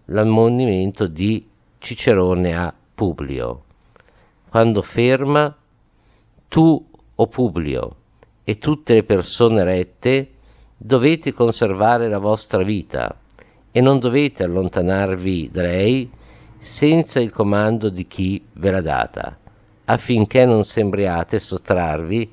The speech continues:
al dolore umano che il Creatore vi ha stabilito."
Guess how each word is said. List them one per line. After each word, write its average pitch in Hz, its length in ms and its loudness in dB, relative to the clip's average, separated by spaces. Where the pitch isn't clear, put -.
al 110 180 2
dolore 107 600 0
umano 82 600 -2
che - 140 0
il 98 120 0
Creatore 82 640 0
vi 76 180 -4
ha 64 160 -2
stabilito." 55 920 -8